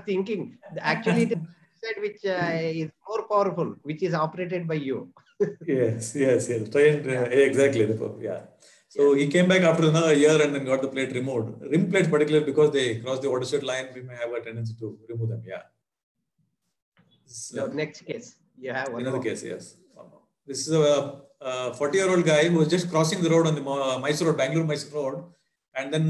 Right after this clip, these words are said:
Speaker 2: uh, when he was just crossing to buy some eatables and then getting back to his car, there's a huge truck which hit him. Fell down on both the hands and, uh, injured. Almost done eight years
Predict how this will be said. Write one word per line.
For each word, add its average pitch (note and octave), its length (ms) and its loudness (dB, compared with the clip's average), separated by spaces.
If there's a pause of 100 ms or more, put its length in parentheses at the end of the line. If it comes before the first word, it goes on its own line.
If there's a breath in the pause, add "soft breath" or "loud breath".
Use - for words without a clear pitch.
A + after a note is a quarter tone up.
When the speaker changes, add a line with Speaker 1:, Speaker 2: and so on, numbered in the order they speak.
(160)
Speaker 2:
uh, C#3+ 160 2 (100)
when C#3+ 100 -2
he D#3 60 0
was D3+ 180 2
just F#3 180 -4
crossing D3+ 280 -2
to E3+ 140 -2
buy D3 180 2
some D3+ 120 -4 (300)
eatables D3+ 400 -2
and C3+ 120 -8
then C3 100 -10
getting D#3 240 0
back D#3 200 2
to D#3 100 0
his C#3+ 80 -4 (100)
car, C#3+ 200 0
there's C3+ 180 -8
a - 80 -10
huge E3+ 200 4
truck D#3 180 -4
which D3+ 120 -6
hit C3 200 -6
him. G#2+ 80 -4 (480)
Fell C#3+ 180 -2
down D#3 160 0
on C3+ 100 -10
both C#3+ 120 -2
the C#3+ 180 0
hands C#3+ 300 -8
and, B2 120 -16 (160)
uh, G#2+ 100 -10 (680)
injured. C3+ 260 -2
Almost C3+ 340 -4
done C#3 140 -4
eight C3+ 220 -4
years D3 140 4